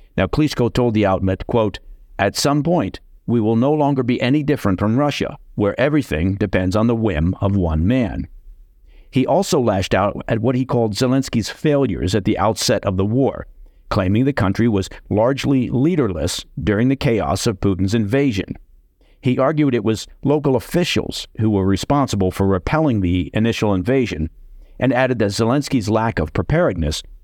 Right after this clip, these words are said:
almost cost the country Kyiv. Echoing the controversial comments of Ukraine's military commander-in-chief, Valery Zaluzhny, Klitschko said Zelensky's leadership has led to a stalemate in the war with Russia.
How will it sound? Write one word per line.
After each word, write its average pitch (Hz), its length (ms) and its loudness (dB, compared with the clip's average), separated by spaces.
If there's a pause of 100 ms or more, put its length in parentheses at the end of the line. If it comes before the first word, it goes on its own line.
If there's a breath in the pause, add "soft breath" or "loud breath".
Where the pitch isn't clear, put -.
(140)
almost 151 420 0
cost 120 280 0
the 110 80 0
country 92 480 0
Kyiv. 110 480 -2 (800 soft breath)
Echoing 180 400 2
the 123 80 0
controversial 120 640 0
comments - 640 -2
of 101 260 0
Ukraine's 107 520 0
military 117 480 0
commander-in-chief, 92 1040 -2
Valery 107 520 0
Zaluzhny, 101 580 -2 (440)
Klitschko 143 520 0
said 117 420 -2
Zelensky's 123 640 0
leadership 131 580 0 (360)
has 104 300 0
led 131 220 0
to 110 120 2
a 87 40 0
stalemate 113 720 0
in 98 100 2
the 107 80 2
war 90 280 0
with 101 240 0
Russia. 120 420 0